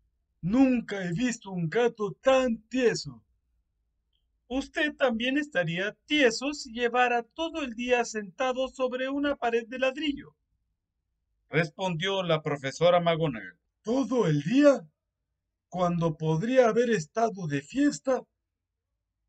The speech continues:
Debo de haber pasado por una docena de celebraciones y fiestas en mi camino hasta aquí". La profesora McGonagall respondió enfadada. "Oh, sí, todos estaban de fiesta, de acuerdo",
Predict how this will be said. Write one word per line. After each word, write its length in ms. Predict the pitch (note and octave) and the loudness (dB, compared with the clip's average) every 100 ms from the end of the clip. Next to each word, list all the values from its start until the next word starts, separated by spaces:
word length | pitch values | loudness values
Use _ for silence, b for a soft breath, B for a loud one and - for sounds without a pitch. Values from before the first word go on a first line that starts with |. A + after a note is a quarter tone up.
| _ | _
Debo 420 | D3 B3+ C4 C4 | 0 2 4 4
de 120 | F3+ F3 | 4 4
haber 320 | F#3 B3+ B3+ | 6 4 4
pasado 600 | A3 G3 A#3 B3 A#3+ A3+ | 0 0 6 10 10 8
por 200 | G#3 A#3 | 2 0
una 280 | C4 B3+ A3 | 2 0 0
docena 600 | F#3+ E3+ A#3 C#4 C4 B3 | -2 -6 -2 0 2 2
de 120 | A3 | 0
celebraciones 960 | F3 G3 E3+ E3 D#3 A3 A3 F3+ D#3 _ _ _ _ | -2 -6 -2 -2 -2 -6 -8 -8 -12 _ _ _ _
y 140 | G#3+ G#3+ | -8 -8
fiestas 680 | D#3 C4 C#4 A3+ A3+ F3+ | -2 0 2 2 0 0
en 120 | G#3 F#3 | -2 -4
mi 120 | D#3+ | -4
camino 440 | F3 F#3+ B3+ B3+ | -4 -2 -2 0
hasta 200 | A3+ - | -2 -4
aquí". 440 | A#3 B3 B3+ F3 - _ _ | -6 -2 -4 -4 -10 _ _
La 260 | B2 B2+ B2 | -4 -4 -4
profesora 640 | B2+ B2 B2 - F3+ F3+ | -10 -10 -10 -2 0 0
McGonagall 760 | E3 D3 G3+ G3+ F#3+ F#3+ F#3+ E3 _ _ - | 0 -2 -2 -4 -2 -2 -4 -8 _ _ -4
respondió 800 | D#3 D3+ - C#3+ C3+ E3+ G3 | -2 -2 -4 -4 -4 -4 -4
enfadada. 600 | G3 D#3+ F3+ E3 C#3 G#2 _ - | -6 -2 -2 0 -4 -6 _ -4
"Oh, 220 | C4+ D4 | 0 0
sí, 420 | C#4+ D#4 A3+ D3 - _ _ _ - | -2 -4 -2 -2 -6 _ _ _ -6
todos 440 | F4+ D#4 A#3+ A#3 | -2 0 0 0
estaban 540 | A3+ A3 A#3+ A#3 A#3 A3+ | -6 -2 2 4 2 2
de 160 | B3 | -2
fiesta, 520 | - D4 C#4+ - D#3+ | 0 -2 -2 -4 -6
de 120 | E3 B3 | -2 -4
acuerdo", 560 | - F4 D#4+ A#2 G#2+ | -2 -4 -4 -8 -16